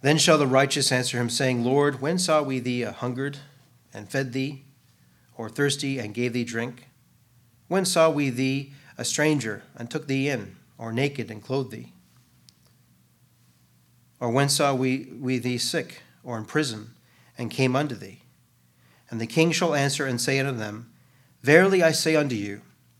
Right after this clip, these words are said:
inasmuch as ye have done it unto one of the least of these my brethren,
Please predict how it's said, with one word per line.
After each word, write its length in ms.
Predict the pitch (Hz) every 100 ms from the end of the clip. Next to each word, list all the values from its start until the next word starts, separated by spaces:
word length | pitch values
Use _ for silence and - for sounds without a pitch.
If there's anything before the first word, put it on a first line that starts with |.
| _ _ -
inasmuch 540 | 131 120 123 - -
as 160 | 131 147
ye 120 | 135
have 200 | 120 107
done 220 | 123 135
it 160 | 135 135
unto 320 | 123 123 123
one 180 | 123 120
of 100 | 120
the 60 |
least 400 | 113 139 139 - -
of 160 | 123
these 180 | 127 123
my 160 | 117 123
brethren, 460 | 110 98 98 98